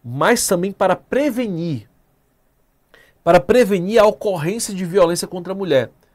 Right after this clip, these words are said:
no presente e no futuro. Então, por exemplo, eu tenho que me preocupar com as futuras gerações. Eu tenho que me preocupar, por exemplo, com a abordagem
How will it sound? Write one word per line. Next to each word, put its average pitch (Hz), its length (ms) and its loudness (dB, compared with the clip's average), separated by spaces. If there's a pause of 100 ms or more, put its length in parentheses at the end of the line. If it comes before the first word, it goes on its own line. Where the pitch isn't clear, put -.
(260)
no 139 80 -8
presente 214 580 2 (220)
e 349 100 2
no 370 100 0
futuro. - 440 -8 (880)
Então, 233 160 -2
por 254 160 6
exemplo, 170 320 4
eu 175 60 0
tenho 240 160 -2
que 240 80 -10
me 226 80 -6
preocupar 165 500 0
com 196 100 -8
as 202 120 -6
futuras 254 400 -8
gerações. - 600 -4 (920)
Eu 135 100 -4
tenho 262 160 -2
que 269 80 -4
me 247 100 -4
preocupar, 180 500 2
por 151 160 -4
exemplo, 143 440 -6
com 170 320 -8
a 165 160 2
abordagem 147 840 0